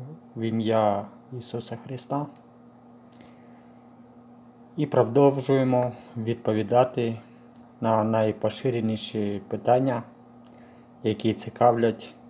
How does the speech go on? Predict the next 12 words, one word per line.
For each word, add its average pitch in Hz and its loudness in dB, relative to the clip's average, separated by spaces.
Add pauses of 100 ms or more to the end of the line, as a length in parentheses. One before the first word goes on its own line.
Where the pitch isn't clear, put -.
(160)
кожну 107 -2
людину. 98 -8 (3000)
Перше 127 2
питання. 123 0 (1120)
Чому 131 0
Бог 120 2
допускає 107 -2
зло? 92 -4 (1400)
Бог 123 4
не 120 0
допускає 110 4
зло. 95 -8